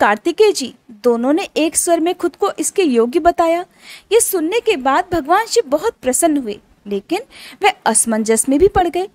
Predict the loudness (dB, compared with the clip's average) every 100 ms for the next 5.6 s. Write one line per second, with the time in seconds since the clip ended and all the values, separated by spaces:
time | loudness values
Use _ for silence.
0 | _ _ _ 2 4 4 2 0 2 2
1 | 2 -2 -2 -2 -2 -2 -4 -4 -2 0
2 | -2 0 2 2 0 0 0 0 -2 -4
3 | -6 -8 _ _ _ _ 2 2 4 2
4 | 2 -4 -8 -14 _ -2 0 2 2 0
5 | -2 -2 -2 -4 -6 -10